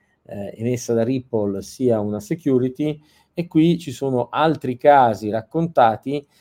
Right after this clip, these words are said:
Tenete conto che tutto sommato anche Ethereum, essendo stata emessa dall'Ethereum Foundation, eh, tutto sommato ha un emittente e qualcuno potrebbe dire che è una security.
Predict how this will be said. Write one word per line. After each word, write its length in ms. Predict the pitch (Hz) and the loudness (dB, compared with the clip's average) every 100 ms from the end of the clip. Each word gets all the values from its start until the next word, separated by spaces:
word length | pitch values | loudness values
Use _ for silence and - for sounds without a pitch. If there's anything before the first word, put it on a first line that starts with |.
| _ | _
Tenete 320 | - 131 151 | -4 -2 0
conto 360 | - 160 175 127 | 2 2 2 -2
che 200 | 131 127 | -6 -8
tutto 300 | 151 143 135 | -10 -12 -8
sommato 480 | 160 139 123 131 123 | -4 0 0 0 -2
anche 220 | 120 120 | -4 -6
Ethereum, 840 | 113 185 170 127 113 104 95 92 _ | -2 2 4 4 2 0 -4 -10 _
essendo 380 | - 139 135 | -12 -8 -6
stata 260 | 117 - 120 | -6 -8 -6
emessa 400 | 123 143 127 120 | -4 -2 -2 -2
dall'Ethereum 640 | 110 107 107 143 143 123 107 | -2 -2 -4 -2 0 0 -2
Foundation, 840 | 131 143 117 110 - 104 101 85 - _ _ _ _ _ _ _ - | -4 -2 -2 -2 -6 -10 -10 -12 -20 _ _ _ _ _ _ _ -20
eh, 840 | 60 53 62 55 - _ _ _ | -18 -16 -18 -20 -20 _ _ _
tutto 240 | - 127 120 | -18 -14 -8
sommato 420 | 123 127 127 120 | -4 -2 0 2
ha 20 | |
un 140 | 117 120 | 2 0
emittente 960 | 135 131 - 123 117 113 117 120 117 | -2 -6 0 4 4 2 2 2 2
e 180 | - 104 | -2 -10
qualcuno 520 | - 110 - 101 113 | -6 -6 -6 -8 -6
potrebbe 380 | 110 113 110 110 | -6 -6 -4 -4
dire 380 | 104 104 104 101 | -4 -4 -4 -8
che 220 | - 98 | -10 -8
è 40 | |
una 340 | 98 104 101 98 | -6 -6 -6 -8
security. 760 | - - - 196 139 117 - | -12 -8 2 6 6 2 -4